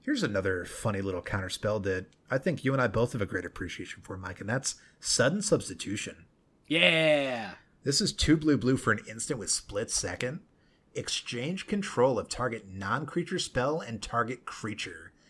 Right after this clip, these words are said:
Speaker 1: Then the spell's controller may choose new targets for it. Mike, there are about a trillion and one uses for this effect, but the fact of the matter is that I will always have a creature that I'm
Speaker 2: Yep.
Speaker 1: able to give up because I have tokens. When
Speaker 2: When
Speaker 1: I
Speaker 2: you
Speaker 1: cast a
Speaker 2: cast
Speaker 1: spell, I
Speaker 2: it,
Speaker 1: make a token.
Speaker 2: you make a token, yeah.
Speaker 1: Yep.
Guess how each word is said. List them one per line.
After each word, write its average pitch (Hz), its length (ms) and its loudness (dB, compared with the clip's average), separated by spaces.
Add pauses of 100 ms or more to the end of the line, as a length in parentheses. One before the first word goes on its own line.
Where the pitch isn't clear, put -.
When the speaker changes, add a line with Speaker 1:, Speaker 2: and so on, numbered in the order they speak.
(280)
Speaker 1:
Then 110 240 -2
the 160 80 -2
spell's 127 300 2
controller 117 360 -2
may 101 120 0
choose 92 260 -6
new 92 120 -10
targets 87 340 -12
for 87 240 -12
it. 92 100 -14 (440)
Mike, 180 260 2
there 220 160 8
are 180 60 10
about 123 200 6
a 98 80 2
trillion 123 400 0
and 110 80 -2
one 110 160 0
uses 101 300 -2
for 110 100 -4
this 98 200 0
effect, 110 340 -6
but 98 120 -2
the 104 80 -6
fact 160 300 0
of - 60 0
the 123 60 -4
matter 117 260 0
is 117 200 0
that 107 180 -4
I 131 100 4
will 135 220 -2
always 120 440 0
have 87 540 -4 (1300)
a - 100 -6
creature 85 640 -2 (260)
that 110 160 0
I'm 98 100 4
Speaker 2:
Yep. 185 200 -2
Speaker 1:
able 107 240 0
to 101 120 -4
give 90 200 -2
up 143 300 0 (240)
because 113 260 -4
I 131 60 2
have 147 100 -2
tokens. - 540 -2 (920)
When 101 120 -2
Speaker 2:
When 127 80 6
Speaker 1:
I 123 40 -2
Speaker 2:
you - 60 2
Speaker 1:
cast 170 140 2
a - 20 -2
Speaker 2:
cast 127 120 0
Speaker 1:
spell, - 160 0
I 139 40 0
Speaker 2:
it, 135 40 -2
Speaker 1:
make - 140 -10
a - 40 -8
token. 87 420 -12
Speaker 2:
you 113 220 -4
make 110 160 -8
a 95 60 -8
token, 95 360 -16
yeah. 98 140 -16
Speaker 1:
Yep. - 160 -14